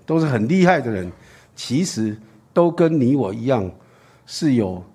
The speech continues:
同样性情的人。但是最不一样的地方在哪里呢？就是上帝与他们同在，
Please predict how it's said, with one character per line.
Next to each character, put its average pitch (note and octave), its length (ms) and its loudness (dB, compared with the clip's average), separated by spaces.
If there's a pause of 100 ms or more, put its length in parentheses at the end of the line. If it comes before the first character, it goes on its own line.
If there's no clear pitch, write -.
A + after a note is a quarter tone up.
(200)
同 A#2 220 0
样 C3 180 0
性 C3+ 260 0
情 F#2+ 220 -6
的 G2+ 100 -6
人。 D#2+ 160 -12 (840)
但 B3 160 4
是 G#3+ 300 0 (220)
最 C#4+ 200 2
不 A3 220 2
一 F#3+ 100 2
样 F#3+ 160 6
的 D3+ 100 2
地 E3+ 180 -2
方 D3 180 4
在 C#3+ 160 2
哪 G#2 200 0
里 G#2+ 80 -4
呢？ F2 200 -8 (380)
就 - 160 0
是 C#3+ 140 -8
上 C#3+ 280 2
帝 B2 280 0 (320)
与 G#2 120 -6
他 A#2 160 -4
们 G2+ 160 -2
同 F#2+ 200 -8
在， F2 240 -2